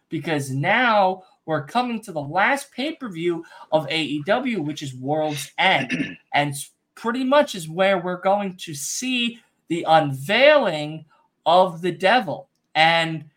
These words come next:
Speaker 1: there's also this new rumor that I don't know if you heard, or I think maybe you've made some content about it, but it's Britt Baker. And she is the one leading charge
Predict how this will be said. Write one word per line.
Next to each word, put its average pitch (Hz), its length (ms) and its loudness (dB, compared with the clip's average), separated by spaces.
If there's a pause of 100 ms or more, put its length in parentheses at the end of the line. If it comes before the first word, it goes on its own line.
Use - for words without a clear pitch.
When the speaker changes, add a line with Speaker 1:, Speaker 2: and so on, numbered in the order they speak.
(580)
Speaker 1:
there's 160 300 -2
also 370 400 0
this 320 200 -8
new 240 360 -2
rumor 160 440 -6
that 156 160 -2
I 190 60 0
don't 269 100 -2
know 339 140 -2
if 339 60 -12
you 202 160 -6
heard, 170 540 -2 (400)
or 170 420 2
I 135 100 -6
think 294 240 -8
maybe 311 200 -6
you've 240 180 -4
made 214 280 -6
some 143 160 -14
content 190 520 -4
about 160 420 2
it, 127 160 -8 (440)
but 143 380 6 (1400)
it's 156 180 -6
Britt 269 360 -6
Baker. 247 440 -4 (2000)
And 143 300 0
she 247 500 -6
is 185 140 -8
the 196 80 -4
one 170 680 -4
leading 185 420 -6
charge 170 1000 -4